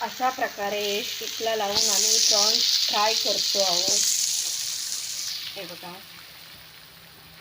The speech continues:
आणि अजून हे लावायचे आहेत, अजून एवढे आहेत, तर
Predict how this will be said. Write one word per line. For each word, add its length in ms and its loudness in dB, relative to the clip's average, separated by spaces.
आणि 300 -8
अजून 300 -4
हे 320 -4
लावायचे 480 -2
आहेत, 440 -4
अजून 280 -6
एवढे 260 0
आहेत, 360 -6
तर 100 -2